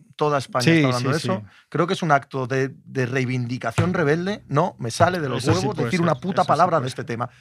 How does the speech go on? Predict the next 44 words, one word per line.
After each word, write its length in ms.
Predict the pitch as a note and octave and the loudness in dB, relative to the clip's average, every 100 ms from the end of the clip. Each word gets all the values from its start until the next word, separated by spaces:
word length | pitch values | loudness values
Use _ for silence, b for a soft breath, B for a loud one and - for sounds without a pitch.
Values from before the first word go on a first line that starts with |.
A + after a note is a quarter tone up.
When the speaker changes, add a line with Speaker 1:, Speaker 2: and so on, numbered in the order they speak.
| b - | b -10
Speaker 1:
con 140 | A2 | -6
perdón 320 | G#2+ A2 B2+ | -4 -4 -4
de 100 | A2+ | -4
la, 420 | G#2+ G#2 G#2 G#2 A2 | -6 -6 -8 -8 -10
del 120 | G#2+ | -10
lenguaje. 400 | G2+ E2+ - _ _ _ _ _ _ _ _ | -10 -14 -18 _ _ _ _ _ _ _ _
Yo 200 | C3+ D#3 - | -4 -4 -2
he 100 | D3 | -4
hecho 220 | - C3+ | -2 -4
hoy 240 | A#2+ A2+ | -4 -6
Pepe 220 | A2+ G#2+ | -8 -6
Diario, 440 | A#2 B2+ E3+ G3 - _ - | -2 0 0 -4 -12 _ -8
dos 340 | A#2+ D#3 - | -2 -2 -2
horas 240 | C3+ A#2+ | -4 -4
y 40 | B2+ | -4
media, 380 | D3+ F#3 G3+ - _ _ | -4 -2 -4 -10 _ _
no 420 | C#3 C#3+ F3 - - | -2 0 0 -2 -4
ha 140 | F3 | -4
salido 540 | - - C3 D3 F3+ D#3 | -6 -8 -6 -4 -4 -4
por 140 | C#3 | -4
ninguna 340 | B2 B2 C3 A2+ | -4 -2 -4 -6
esquina. 400 | - - - - _ _ | -10 -16 -18 -20 _ _
Me 200 | A#2 B2+ | -4 0
he 40 | F3+ | 2
negado, 320 | C#3+ G#2 G2+ | 2 0 -6
tío, 240 | - - _ | -12 -20 _
me 100 | B2+ | -6
he 20 | B2 | -2
Speaker 2:
Sí, 60 | |
Speaker 1:
negado. 140 | B2 A#2+ | -2 -4
Speaker 2:
sí, 60 | |
sí, 120 | A2 A#2 | -8 -10
eso 200 | A2+ A#2 | -12 -12
sí 80 | A2+ | -12
que 80 | A2+ | -12
puede 180 | A#2+ | -14
ser. 220 | - - _ _ _ _ _ _ - | -16 -18 _ _ _ _ _ _ 2
Speaker 1:
Pero, 260 | D3 F#3 | 6 6
pero 320 | E3+ C#3 D#3 _ | 4 -4 -4 _
también 260 | - A2 A#2 | -16 -12 -12
te 80 | A2+ | -12
entiendo, 320 | G2 G2+ G2+ | -14 -16 -14
o 40 | G2+ | -6
sea, 240 | B2+ | -4